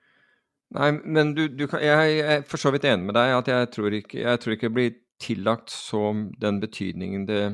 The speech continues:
eh, det kanskje har. Altså i utgangspunktet, og så, som jeg brukte, eh, som jeg skrev på, på arket, altså alt er bare en trade,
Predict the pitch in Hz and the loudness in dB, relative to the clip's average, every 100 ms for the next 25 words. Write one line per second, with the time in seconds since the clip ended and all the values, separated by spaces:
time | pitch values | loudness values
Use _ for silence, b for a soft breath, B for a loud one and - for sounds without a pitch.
0 | 104 101 _ _ _ 214 214 110 120 - | -6 -14 _ _ _ -20 -16 -16 -16 -18
1 | - 98 117 127 110 113 131 151 135 117 | -16 -6 -2 0 -2 -2 -2 0 0 -2
2 | 131 143 143 - 98 98 - 110 107 156 | -2 0 0 -2 -6 -8 -6 -8 -4 -4
3 | 160 131 B B B B 120 - 101 - | -2 -6 B B B B -6 -6 -6 -2
4 | 117 113 117 - - 104 104 107 104 104 | -2 0 -2 -4 -6 -2 0 0 0 -2
5 | 101 104 113 107 101 101 101 101 98 98 | -6 -12 -12 -8 -4 -2 -2 -4 -6 -10
6 | - 107 107 - 98 90 90 _ _ 101 | -8 -4 -6 -6 -6 -4 -6 _ _ -4
7 | 98 - 95 90 - 113 - 107 117 - | -4 -2 -2 -2 -4 -4 -2 -2 -2 -2
8 | 98 113 107 104 98 98 104 - 135 139 | -4 0 0 0 -2 -4 -4 0 0 0
9 | 113 | -6